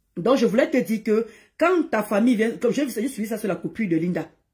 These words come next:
Ils disent que oui, comment tu demandes le, comment tu demandes le code de, de tuerie alors que tu ne sais pas li-, alors que tu sais, on dit que tu ne sais pas lire écrire. Mais j'ai l'impression que parfois, euh, nous on vient, on prêche le faux pour vous, vous voulez prêcher le vrai. Je ne sais pas en fait.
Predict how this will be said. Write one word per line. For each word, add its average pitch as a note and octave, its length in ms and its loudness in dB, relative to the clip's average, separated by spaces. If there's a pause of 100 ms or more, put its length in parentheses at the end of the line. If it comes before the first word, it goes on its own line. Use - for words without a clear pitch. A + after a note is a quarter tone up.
(1120)
Ils D4 120 8
disent C#4 180 6
que C4+ 160 8
oui, B3+ 400 4 (220)
comment B3 260 2
tu D#4 140 2
demandes A#3 300 4
le, G#3+ 120 4
comment A#3 240 2
tu D4 80 -8
demandes A3+ 220 2
le G3+ 80 2
code A#3 240 6
de, F3 540 2 (140)
de F3+ 140 4
tuerie G#3 720 2
alors A#3 180 0
que B3 60 -2
tu A#3+ 120 -4
ne A3 60 2
sais G3 200 -2
pas F#3+ 160 -2
li-, F3+ 120 -4
alors F#3 160 0
que A#3 80 -4
tu G#3 120 -8
sais, G3+ 340 0
on A3+ 80 0
dit G3 100 -2
que - 80 -6
tu G3+ 140 -4
ne - 40 -6
sais F#3+ 120 -4
pas F#3+ 160 -4
lire E3+ 160 0
écrire. D#3+ 260 -6 (300)
Mais A3 80 6
j'ai G#3+ 100 6
l'impression C#4 320 0
que C4+ 80 0
parfois, A#3+ 600 0
euh, B3 180 -4
nous A#3+ 140 6
on C#4+ 120 4
vient, A#3 160 4
on A#3 80 2
prêche A3 260 -2
le F#3 80 0
faux A3 320 0 (240)
pour A#3+ 160 2
vous, A#3+ 120 2
vous A3 140 0
voulez G3+ 340 2
prêcher F3 360 -2
le F#3 60 2
vrai. A3 140 0
Je A#3+ 60 2
ne A#3+ 40 2
sais E4 160 0
pas C4+ 160 0
en F#3 60 -2
fait. - 240 -2